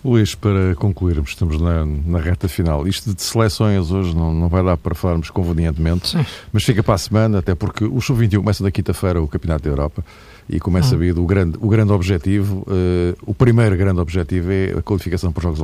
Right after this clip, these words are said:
Speaker 1: Olímpicos, até mais do que ganhar o europeu. Mas sobre isso teremos a oportunidade de falar para a semana e também sobre os, eh, a seleção A,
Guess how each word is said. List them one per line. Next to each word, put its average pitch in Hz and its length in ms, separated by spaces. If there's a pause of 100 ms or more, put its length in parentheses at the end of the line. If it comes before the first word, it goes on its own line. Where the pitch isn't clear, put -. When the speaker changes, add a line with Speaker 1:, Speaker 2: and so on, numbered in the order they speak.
Speaker 1:
Olímpicos, 71 340 (320)
até 90 200
mais 95 200
do 87 80
que 73 100
ganhar 87 280
o 85 60
europeu. 71 340
Mas 98 160 (160)
sobre 110 280
isso - 120
teremos 95 300
a - 100
oportunidade 85 280
de - 40
falar 80 160
para 80 120
a - 20
semana 85 420 (500)
e - 80
também 82 280
sobre 73 320
os, 67 380
eh, 65 360
a - 60
seleção 76 420
A, 71 140